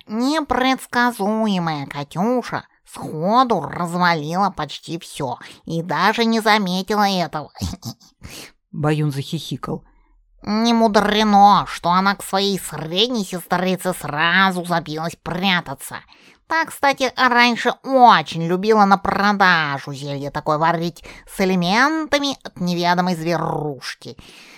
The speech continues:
Speaker 1: По-моему, утихомирилась только, когда расколдовали царевича из сказки «Аленький цветочек».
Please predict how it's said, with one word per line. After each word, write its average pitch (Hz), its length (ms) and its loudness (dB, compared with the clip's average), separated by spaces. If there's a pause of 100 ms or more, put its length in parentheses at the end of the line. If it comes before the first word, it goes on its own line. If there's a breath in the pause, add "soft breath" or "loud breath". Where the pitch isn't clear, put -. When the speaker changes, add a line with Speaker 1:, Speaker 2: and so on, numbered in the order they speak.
(140)
Speaker 1:
По-моему, 240 600 4
утихомирилась 226 1400 2
только, 196 400 2 (340 loud breath)
когда 202 320 4
расколдовали 190 680 4
царевича 208 720 0
из 208 200 -6
сказки 196 480 -2
«Аленький 190 460 0
цветочек». 185 720 -4